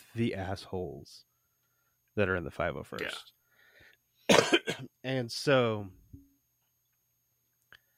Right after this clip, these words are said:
Speaker 1: as some, like, y-, you know better than anybody, I love the super screen accurate stuff. I love that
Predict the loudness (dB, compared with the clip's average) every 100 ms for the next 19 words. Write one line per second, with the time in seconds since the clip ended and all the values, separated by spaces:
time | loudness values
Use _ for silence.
0 | _ _ _ _ _ _ _ _ _ _
1 | 2 2 2 2 4 4 4 2 -6 _
2 | _ -10 -10 _ -14 -14 -16 -20 -20 -20
3 | _ _ _ -20 _ -4 2 4 4 2
4 | 2 2 2 2 0 -2 -6 _ _ _
5 | _ _ -2 2 2 2 0 0 -6 -4
6 | -4 -4 -4 -2 -2 -2 -4 -8 -6 -4
7 | -2 -2 -4 -2 0 0 -2 -4 -2 -4
8 | -6